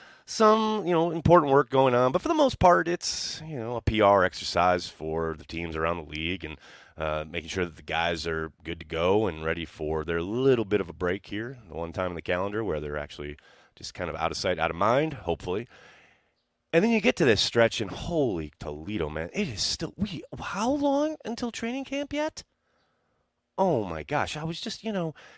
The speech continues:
getting to the point where, like, okay, O T As, mini camp, they're in the rearview mirror. Ah, before you know it,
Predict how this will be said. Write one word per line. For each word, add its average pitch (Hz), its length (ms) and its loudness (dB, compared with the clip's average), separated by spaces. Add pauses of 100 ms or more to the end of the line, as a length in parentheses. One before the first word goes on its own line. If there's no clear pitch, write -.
(120)
getting 208 240 2
to 180 80 -6
the 165 80 0
point 180 280 -2
where, 131 100 4
like, 117 160 0
okay, 80 320 -6
O 104 100 0
T 131 360 0
As, 131 100 -4
mini 117 140 -4
camp, 143 440 -2 (140)
they're 90 120 -6
in 117 60 -6
the 104 60 -4
rearview 104 500 -2
mirror. 185 460 6 (460)
Ah, - 220 -6
before 170 260 4
you 104 120 2
know 175 280 6
it, 190 200 4